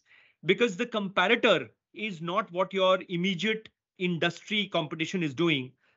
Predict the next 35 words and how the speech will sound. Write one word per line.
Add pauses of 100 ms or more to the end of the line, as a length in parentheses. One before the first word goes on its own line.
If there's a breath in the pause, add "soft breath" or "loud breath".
The
comparator (260)
is
what's
happening (540)
in
the
life
of
that
consumer (400)
who's
using
all (120)
kinds
of
digital
apps
and
digital
services. (420)
So
really,
you
are
not
benchmarking
yourself
with
your (400)
benchmark
competition
in
your
industry.